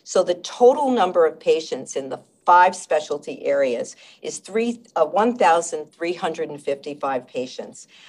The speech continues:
So our newborn screening population is sizable, it's vulnerable, and it warrants us taking a population health approach.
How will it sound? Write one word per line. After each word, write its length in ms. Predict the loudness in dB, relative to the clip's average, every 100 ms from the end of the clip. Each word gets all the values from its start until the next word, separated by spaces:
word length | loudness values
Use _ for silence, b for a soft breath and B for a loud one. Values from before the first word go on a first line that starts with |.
| B B _
So 240 | 2 6
our 100 | 6
newborn 540 | 4 0 4 6 4
screening 500 | 0 -6 -4 -4 -4
population 840 | -4 -4 -4 -2 -2 -2 -6 -12 -14
is 180 | -14 -16
sizable, 880 | -2 2 2 2 -2 -2 -2 -2 b b _
it's 180 | -12 -12
vulnerable, 800 | -4 0 2 2 2 2 0 -2
and 140 | -6 -6
it 140 | -8
warrants 560 | -4 0 2 2 0 -4
us 180 | -4 -4
taking 400 | -6 -6 -8 -12
a 60 |
population 720 | -6 -6 -6 -8 -8 -8 -14
health 260 | -12 -12 -12
approach. 560 | -16 -10 -10 -12 -20